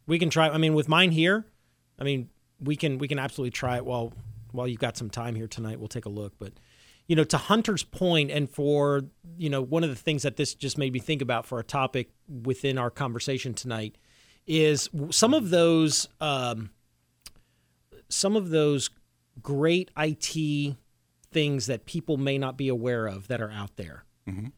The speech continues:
Speaker 1: And with what Hunter's using, I use the free version of Google Photos.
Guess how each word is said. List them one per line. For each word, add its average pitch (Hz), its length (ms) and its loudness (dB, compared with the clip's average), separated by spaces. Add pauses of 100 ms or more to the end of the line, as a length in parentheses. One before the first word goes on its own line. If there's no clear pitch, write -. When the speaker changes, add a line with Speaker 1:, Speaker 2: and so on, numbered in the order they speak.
Speaker 1:
And 135 440 2
with 135 200 0
what 147 160 4
Hunter's 208 400 2
using, 123 520 0 (960)
I 151 140 2
use 180 300 4
the 147 80 -2
free 156 200 -2
version 135 380 0
of 120 140 -4
Google 135 240 -2
Photos. 98 520 -6